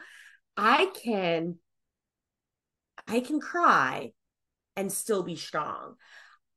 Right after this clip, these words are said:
It's an and, not an or, or an either. And I want you guys to, to embrace the and, embrace the,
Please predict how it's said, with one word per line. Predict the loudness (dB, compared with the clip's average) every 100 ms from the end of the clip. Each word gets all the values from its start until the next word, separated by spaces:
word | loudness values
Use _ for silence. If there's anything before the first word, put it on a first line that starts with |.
| 2
It's | 2 2 -4 -6 -4
an | -4 -4 0
and, | 2 2 2 2 0 -4 -16 -8
not | -2 4 4 2 -4 _ _
an | -6 -6 -6
or, | -4 -4 -6 -8 -10 -16 _ -6
or | -4
an | -4 -6 -8
either. | -8 -6 -8 -8 -12 -18 -20 -14 -4
And | 0
I |
want | 0 0 -4
you | -6 -6
guys | -4 -4 -6 -8
to, | -4 -2 -4 _ _ _ _ _ -14 -12 -8
to | -6 -2 -2 0 -2 -4 -10 _ _ _ _ _ -2
embrace | 0 0 0 2 2 0 -4
the | -6 -6
and, | -4 -2 -4 -6
embrace | -6 -2 0 0 -4 -6
the, | -2 -2 -2